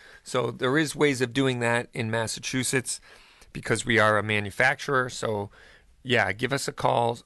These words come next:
uh, Scooter, and we can take care of you on that. Uh, it's, it's, there's a way to do it, but it has, we have to be the original manufacturer. So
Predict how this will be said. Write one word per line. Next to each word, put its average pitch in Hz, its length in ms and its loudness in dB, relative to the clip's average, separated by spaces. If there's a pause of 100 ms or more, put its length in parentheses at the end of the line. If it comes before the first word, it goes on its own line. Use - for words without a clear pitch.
(120)
uh, 104 240 -4
Scooter, 113 400 -4
and 107 100 -6
we 113 80 -6
can 107 280 -8 (880)
take 131 240 0
care 120 220 4
of 107 60 2
you 104 100 4
on 104 200 2
that. 104 360 -2
Uh, 98 280 -2
it's, - 400 -10
it's, - 240 -12
there's 104 260 -6
a 101 60 -2
way 104 360 2 (220)
to - 120 -10
do 113 160 0
it, 101 100 -2
but 104 160 -2
it 98 80 -4
has, 101 260 -2
we 120 140 0
have 107 160 -2
to 110 60 -8
be 107 140 -8
the 104 140 -6
original 101 300 -2
manufacturer. 98 680 -6
So - 220 -8